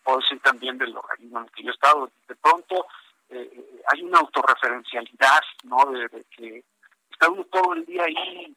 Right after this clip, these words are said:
y todo en eso, y, y de pronto hay una burbuja en la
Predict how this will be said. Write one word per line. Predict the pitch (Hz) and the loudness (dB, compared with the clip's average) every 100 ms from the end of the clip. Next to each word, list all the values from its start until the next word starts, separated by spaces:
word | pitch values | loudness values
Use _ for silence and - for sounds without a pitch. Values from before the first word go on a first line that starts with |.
| _ | _
y | - _ | -20 _
todo | 160 165 320 | -6 -6 -8
en | |
eso, | 175 - - 170 | -8 -6 -6 -6
y, | 147 131 - _ | -14 -20 -20 _
y | 254 | -18
de | - | -16
pronto | - 160 165 - 160 | -2 -2 -2 -2 0
hay | 156 165 | 0 0
una | 165 | -4
burbuja | - 135 123 147 170 - 156 | -4 -6 -14 -14 -6 0 2
en | 135 | 2
la | 131 | 0